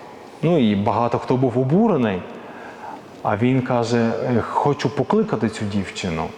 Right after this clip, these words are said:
Ну, і звісно, що вона переживала, що має статися. Її кличуть, вона виходить.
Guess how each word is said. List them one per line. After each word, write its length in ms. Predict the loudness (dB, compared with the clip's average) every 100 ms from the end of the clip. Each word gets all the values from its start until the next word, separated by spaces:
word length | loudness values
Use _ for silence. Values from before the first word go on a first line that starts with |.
| -18 -16 -2
Ну, 200 | 2 4
і 80 | 2
звісно, 440 | 2 0 0 -2
що 280 | -2 0 0 0 0
вона 440 | 2 4 2 2 -2 -4
переживала, 600 | -2 0 0 0 2 2 0
що 160 | 2
має 220 | 2 2
статися. 680 | -2 0 2 2 0 0 -2 -4 -14 -12 0
Її 200 | 2 2
кличуть, 640 | 4 4 2 2 0 0
вона 220 | 0 2
виходить. 560 | 2 2 2 2 2 0